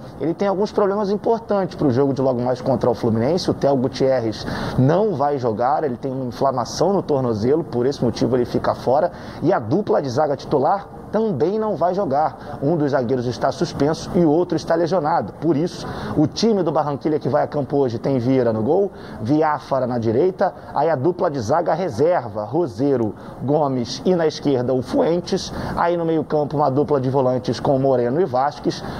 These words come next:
um pouco mais à frente Parroy pelo lado direito e o Inestrosa pelo lado esquerdo. Olho nesse Inestrosa, é um jogador interessante. Centralizado, jogando atrás do centroavante, está o Gonzalez e lá na frente o Miguel É o Borra,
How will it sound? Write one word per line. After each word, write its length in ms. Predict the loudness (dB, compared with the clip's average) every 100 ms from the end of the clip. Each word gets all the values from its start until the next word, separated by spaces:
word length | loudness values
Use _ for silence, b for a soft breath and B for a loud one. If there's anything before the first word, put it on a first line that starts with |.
| B
um 140 | 2 2
pouco 340 | 2 0 0
mais 220 | 0 0
à 80 | 0
frente 440 | 0 0 0 0
Parroy 560 | -2 0 0 0 0 0
pelo 240 | 0 -2
lado 220 | 0 0 0
direito 480 | 0 0 -2 -4 -4 B B 2
e 100 | 4
o 100 | 4
Inestrosa 640 | 2 0 0 0 2 0
pelo 180 | 0 0
lado 200 | 0 0
esquerdo. 520 | -4 0 2 4 4
Olho 280 | 4 2 2
nesse 260 | -2 -4 -2
Inestrosa, 560 | -2 0 2 2 2
é 40 | 0
um 20 |
jogador 340 | 0 0 0
interessante. 720 | 0 0 -2 0 0 0 -2 -6 B B B
Centralizado, 840 | -2 0 0 0 0 2 0 0
jogando 300 | 0 0 0
atrás 300 | 0 0 -2
do 60 | -2
centroavante, 680 | -2 0 0 0 0 -2 -4
está 180 | -2 0
o 80 | 2
Gonzalez 680 | 2 0 2 0 0 -6 -10 B B
e 100 | 2
lá 200 | 2 2
na 100 | -2
frente 400 | -2 0 0 0
o 40 | 0
Miguel 240 | 0 2
É 20 |
o 60 | 0
Borra, 500 | 2 2 0 -4 -10